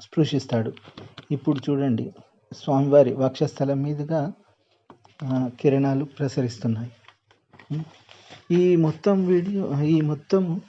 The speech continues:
ఆ, ఏడెనిమిది నిమిషాల, ఆ, వరకు ఉంటుంది. కాకపోతే మీకోసం, ఆ, టైమ్ ల్యాప్స్లో చాలా అతి తక్కువ సమయంలో చూపించాను. ఇప్పుడు స్వామివారి ముఖ వర్చస్సు పైన దేదీప్యమానంగా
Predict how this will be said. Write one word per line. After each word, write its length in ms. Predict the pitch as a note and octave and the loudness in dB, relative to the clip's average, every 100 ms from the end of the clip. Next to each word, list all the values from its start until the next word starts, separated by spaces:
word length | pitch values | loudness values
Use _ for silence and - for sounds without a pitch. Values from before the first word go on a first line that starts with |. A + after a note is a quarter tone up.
| _ _ _ _ _ - | _ _ _ _ _ -4
ఆ, 340 | D3+ D3 D3 | -2 0 -2
ఏడెనిమిది 540 | - D#3 D#3 E3+ F3 E3 | 0 0 2 2 2 2
నిమిషాల, 800 | D#3 D#3 - F3+ F3+ F3+ E3+ C3+ D3 - | 0 -2 -2 -2 -2 -2 -4 -6 -8 -6
ఆ, 260 | D3 C#3+ C#3+ | -4 -2 -2
వరకు 360 | D3 D3+ F#3+ | 0 0 0
ఉంటుంది. 600 | D#3+ D#3 C3 D#3 C3 G3 C4+ _ _ _ - | -2 -2 -2 0 0 -2 -6 _ _ _ -4
కాకపోతే 560 | D#3 E3 E3+ G#3 F#3 | -2 0 0 0 -2
మీకోసం, 760 | G3 E3 D#3+ D#3+ E3+ G3 D#3 E3 | -2 -2 -2 -2 -2 -2 -4 -6
ఆ, 240 | D#3 C#3+ C#3+ | -4 -2 -2
టైమ్ 360 | C3+ D3 D3 | 0 0 2
ల్యాప్స్లో 600 | D#3+ D#3+ E3 G3 E3+ A#3 - - | 2 0 0 -2 0 -2 -6 -4
చాలా 160 | D#3 D3+ | 0 0
అతి 320 | C#3+ C#3 D#3 | 0 -4 -6
తక్కువ 340 | D#3 D#3 F3 | -6 -6 -6
సమయంలో 420 | E3 D3+ D3+ D#3 | -4 -2 -2 -2
చూపించాను. 480 | F#3 D#3+ C3 B2 A#2 A#2+ _ _ _ | -4 -2 -2 -2 -6 -8 _ _ _
ఇప్పుడు 460 | D3+ D3 E3 C#3+ A2+ | -4 0 0 0 -4
స్వామివారి 840 | - D3+ D3 D3+ D#3+ D3+ B2+ C3 - - | -4 -2 -2 0 2 2 0 -4 -14 -4
ముఖ 280 | D#3 - - | -4 -2 -2
వర్చస్సు 640 | E3 C3+ C3+ - D#3+ - | 0 2 0 -2 -8 -6
పైన 440 | D#3 D#3 D#3 D#3+ F#3 - - _ _ _ - | -6 -4 -4 -4 -6 -12 -20 _ _ _ -18
దేదీప్యమానంగా 1200 | E3+ C#3 D3 E3+ E3+ E3+ D#3+ D#3 D#3 D#3+ F3+ | -4 -2 0 0 0 0 0 2 0 0 -2